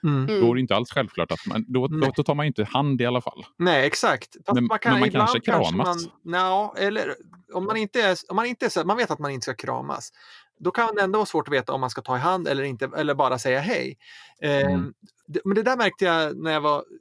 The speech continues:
Speaker 1: utomlands första gången, eller vad man ska säga, när jag var i Costa Rica, för där var det självklart, man tog i hand med alla. Om det inte, eller om det var en, en tjej inblandad, då skulle det vara en liten kindpuss också. Eh, men,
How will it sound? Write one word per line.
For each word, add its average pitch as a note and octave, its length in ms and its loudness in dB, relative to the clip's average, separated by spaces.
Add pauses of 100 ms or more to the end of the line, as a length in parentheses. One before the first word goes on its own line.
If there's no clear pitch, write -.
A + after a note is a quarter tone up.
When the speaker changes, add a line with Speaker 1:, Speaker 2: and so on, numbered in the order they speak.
(100)
Speaker 1:
utomlands C#3+ 800 0 (160)
första D3 320 0
gången, C3+ 260 0
eller B2+ 120 -2
vad B2+ 60 -4
man B2 60 -10
ska B2 120 -8
säga, B2+ 220 -2
när C#3+ 60 -2
jag D3 60 0
var C#3+ 60 4
i C3 40 -4
Costa - 240 0
Rica, F#3+ 260 -2
för C3+ 80 -2
där G3 100 2
var C4 100 2
det - 60 0
självklart, C#3+ 460 0
man G3+ 140 -2
tog F3 160 0
i - 20 -2
hand D3 160 -2
med C3 100 2
alla. E3 300 -2 (680)
Om E3+ 180 2
det F#3 80 4
inte, - 240 -4
eller F#3+ 160 4
om F3+ 120 2
det F#3 80 2
var F3 120 2
en, E3+ 140 -2
en E3 260 -2
tjej G3 380 0
inblandad, C3 420 0
då D3+ 60 -8
skulle C#3+ 200 -2
det C3+ 40 2
vara C3 80 2
en B2 60 0
liten A#2+ 160 -8
kindpuss A#2+ 520 -4
också. G#2+ 320 -10 (460)
Eh, C3+ 200 2
men, D#3 240 2